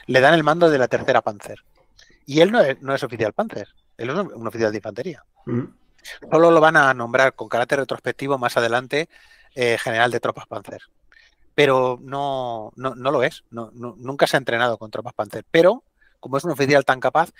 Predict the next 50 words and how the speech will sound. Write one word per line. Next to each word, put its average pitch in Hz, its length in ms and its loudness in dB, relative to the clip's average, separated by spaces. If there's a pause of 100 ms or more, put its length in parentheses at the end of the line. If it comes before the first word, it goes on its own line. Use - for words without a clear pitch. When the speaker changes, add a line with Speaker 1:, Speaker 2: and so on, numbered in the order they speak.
(120)
Speaker 1:
enseguida 135 480 2
se 113 120 -2
hace. 104 200 -6
Speaker 2:
Eh, 104 280 -14
es 156 100 -8
lo 165 100 6
mismo 160 180 8
Speaker 1:
Con 147 100 8
la 143 60 6
Speaker 2:
mandar 139 220 2
infantería 123 500 0
que 117 100 0
mandar 113 480 -2
tropas. 107 320 -16
Speaker 1:
Es 208 80 6
lo 196 60 6
mismo. 139 320 -4 (100)
Él, 151 300 2
él, 175 280 4
él 175 180 4
enseguida 156 400 0
se 143 80 -2
hace, 123 340 -2 (160)
se - 140 2
hace 147 160 2
con 135 100 -2
el 120 160 -4
tema 180 380 -2 (260)
y 156 220 -2
es 175 160 0
un, 139 580 -14
de 135 120 -2
hecho, 165 180 0
es 165 140 2
a 139 120 -4
veces, 156 400 -4 (360)
eh, 147 200 -12
es 156 120 -8
como 160 180 -2
exagerado 139 500 0 (160)
en 131 100 -10
el 117 120 -10
tema 131 220 -2
del 123 120 -2
manejo 123 340 -2
de 117 100 -2
los 110 120 -4
blindados, 110 500 -6
¿no? 156 160 -10
Es, 131 200 -12